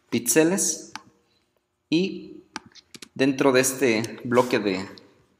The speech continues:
de código C S S puedo también especificar lo siguiente, la etiqueta body,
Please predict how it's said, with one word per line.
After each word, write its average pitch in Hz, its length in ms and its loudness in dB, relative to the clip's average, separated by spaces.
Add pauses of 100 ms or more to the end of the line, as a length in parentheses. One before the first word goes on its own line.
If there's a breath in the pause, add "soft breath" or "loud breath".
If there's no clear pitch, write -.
(460)
de 107 320 0
código 123 840 -2 (180)
C - 280 0
S 120 320 0
S 196 380 -2 (720)
puedo 135 240 2
también 131 260 0
especificar 117 640 -2
lo 117 80 -4
siguiente, 120 600 -2 (1120 soft breath)
la 107 460 0
etiqueta 120 880 -2
body, 147 400 2